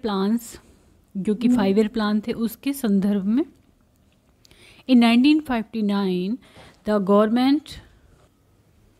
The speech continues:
Speaker 1: Government of India appointed another committee known as the Health Survey and Planning Committee। तो नाइनटीन फिफ्टी नाइन में Government of India ने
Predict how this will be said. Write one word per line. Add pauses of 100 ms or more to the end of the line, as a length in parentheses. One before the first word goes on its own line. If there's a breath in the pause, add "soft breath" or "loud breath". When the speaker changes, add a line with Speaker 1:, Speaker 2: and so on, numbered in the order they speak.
(680 soft breath)
Speaker 1:
Government
of
India
appointed (140)
another
committee
known
as
the (120)
Health
Survey
and
Planning
Committee।
तो
नाइनटीन
फिफ्टी
नाइन
में (460 soft breath)
Government
of
India
ने